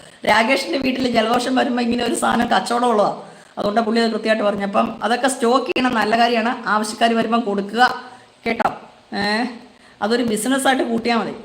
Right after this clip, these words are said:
വെറുതെ ചൊറിഞ്ഞു വാങ്ങാൻ വരല്ലേ മോനെ, മാന്യമായിട്ടൊരു കാര്യം പറയുന്ന ഇടയ്ക്ക്. ഉം. അപ്പോ ഈ ഒരു വിഷയത്തിൽ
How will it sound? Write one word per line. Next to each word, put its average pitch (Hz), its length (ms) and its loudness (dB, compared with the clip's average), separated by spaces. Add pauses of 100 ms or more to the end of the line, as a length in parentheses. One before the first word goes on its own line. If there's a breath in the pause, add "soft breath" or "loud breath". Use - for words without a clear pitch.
(1900 loud breath)
വെറുതെ 208 340 -2
ചൊറിഞ്ഞു 214 340 -4
വാങ്ങാൻ 196 400 -2
വരല്ലേ 190 300 0
മോനെ, 175 380 -6 (120)
മാന്യമായിട്ടൊരു 202 680 -2
കാര്യം 180 280 -2
പറയുന്ന 175 300 -4
ഇടയ്ക്ക്. 175 280 -10 (600 loud breath)
ഉം. 214 300 -6 (1900)
അപ്പോ 233 340 0
ഈ 226 180 -2
ഒരു 240 100 0
വിഷയത്തിൽ 226 540 -2